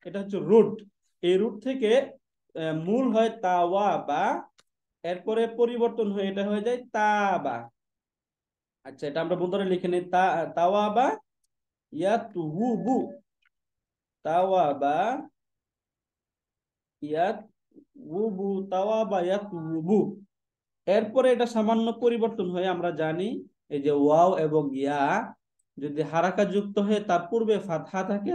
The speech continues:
তাহলে ওয়াওটা হয়ে যায় আলিফ, তাই না? এই জন্য শব্দ হয়ে গেল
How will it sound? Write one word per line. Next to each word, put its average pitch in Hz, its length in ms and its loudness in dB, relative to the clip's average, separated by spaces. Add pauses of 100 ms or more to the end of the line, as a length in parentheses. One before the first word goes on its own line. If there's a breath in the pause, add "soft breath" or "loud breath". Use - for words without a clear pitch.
তাহলে 170 260 2
ওয়াওটা 151 440 2
হয়ে 185 180 0
যায় 233 200 2 (480)
আলিফ, 220 240 2 (380)
তাই 175 140 -4
না? 262 120 -2 (580)
এই 151 140 -4
জন্য 151 220 -2
শব্দ 143 260 -8
হয়ে 160 200 0
গেল 170 120 2